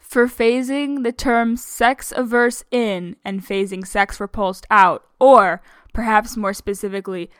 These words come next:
just pushing it a little bit further down the spectrum by me, Sarah, not by Kayla. <laughs>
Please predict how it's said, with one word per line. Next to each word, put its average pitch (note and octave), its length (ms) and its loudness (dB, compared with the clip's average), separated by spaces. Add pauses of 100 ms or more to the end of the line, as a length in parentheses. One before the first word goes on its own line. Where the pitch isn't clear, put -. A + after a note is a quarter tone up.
(100)
just - 260 -16
pushing F#4+ 360 -12
it F4+ 100 -6
a E4+ 60 -4
little C#4+ 260 -4
bit C4+ 120 -6
further B3 320 -6
down A#3 160 -4
the A3 80 -6
spectrum - 500 -12 (340)
by F#3 140 -10
me, F3+ 420 -10
Sarah, C#3 560 -10
not F#3+ 260 -4
by G#3+ 120 -4
Kayla. - 320 -10 (280)
<laughs> - 60 -20